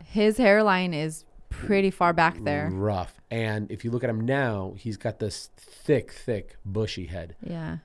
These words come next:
Speaker 1: And, uh, he said he got three procedures done on that. So, um,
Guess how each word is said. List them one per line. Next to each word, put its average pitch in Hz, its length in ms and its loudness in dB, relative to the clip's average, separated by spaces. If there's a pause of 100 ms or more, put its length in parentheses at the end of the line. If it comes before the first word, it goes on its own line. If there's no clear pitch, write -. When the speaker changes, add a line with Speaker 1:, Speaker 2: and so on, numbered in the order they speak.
Speaker 1:
And, 98 420 -6
uh, 92 240 -4
he - 120 -10
said 113 160 -2
he 113 60 -4
got 101 220 -4
three 104 180 -4
procedures 82 420 -12
done 85 180 -16
on 85 100 -18
that. - 200 -20
So, 104 260 -2 (380)
um, 104 600 -2